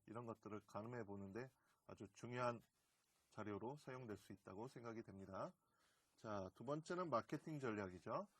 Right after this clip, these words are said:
마케팅 전략은 인터넷 쇼핑몰 운영을 위한 인터넷 마케팅 전략을 구성을 하죠. 일반적으로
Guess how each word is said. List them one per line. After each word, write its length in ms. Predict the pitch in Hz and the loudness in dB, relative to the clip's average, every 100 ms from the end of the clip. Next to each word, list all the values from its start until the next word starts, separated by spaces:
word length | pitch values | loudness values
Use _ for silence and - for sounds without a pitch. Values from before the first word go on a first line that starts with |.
| _ _ _ _ | _ _ _ _
마케팅 480 | 117 - 156 170 165 | -2 0 0 0 2
전략은 720 | 156 147 143 143 147 143 143 - _ _ | 4 6 6 8 6 6 2 -6 _ _
인터넷 360 | 120 127 160 160 | -6 0 2 4
쇼핑몰 440 | 151 - 151 143 | 2 0 2 4
운영을 400 | 127 117 123 120 | 4 2 0 2
위한 220 | 110 131 110 | 2 0 -2
인터넷 400 | 127 160 170 180 | -4 0 2 4
마케팅 560 | 131 - - - 104 | 4 2 -2 -6 -6
전략을 320 | 98 92 92 - _ _ _ _ _ _ _ _ _ _ _ - 131 151 | -2 -2 -4 -8 _ _ _ _ _ _ _ _ _ _ _ -2 0 0
구성을 400 | - 107 107 98 104 | -2 -2 -2 -2 -2
하죠. 380 | 113 113 180 - _ _ _ - | 2 2 0 -4 _ _ _ -2
일반적으로 1000 | 127 151 175 170 151 131 139 151 110 | 2 6 6 4 2 4 6 6 4